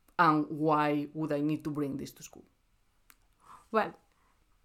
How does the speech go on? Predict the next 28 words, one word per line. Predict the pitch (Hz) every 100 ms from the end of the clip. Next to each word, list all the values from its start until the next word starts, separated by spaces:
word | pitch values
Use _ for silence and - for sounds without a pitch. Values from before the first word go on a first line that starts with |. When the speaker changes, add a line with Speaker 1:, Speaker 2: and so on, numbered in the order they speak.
| -
Speaker 2:
the | 208 240
way | 226 285 349
the | 320
Montessori | 254 214 214 220 214 202 202
classroom | - 196 190 - 208 196
is | 180
set | - 180 -
up | 208 - - - - - - - 185
gives | 202 247 226
you | 247 254
an | 202
idea | 185 208 214 214
that | 196 185
you | 185
don't | 175 202
have | 196 190 -
to | 202
bring | 175 190 196 202 208 - - _
any | 202 214 220 220 220 - -
reading, | 190 196 240 240 226 220 -
writing, | 185 190 202 - 190 185 185 -
books | 175 202 220 - - - - _ _
that | 185 175 196 - _ -
has | - 202
to | -
accompany | 185 - 185 180 185
your | 175
child. | 175 302 285 180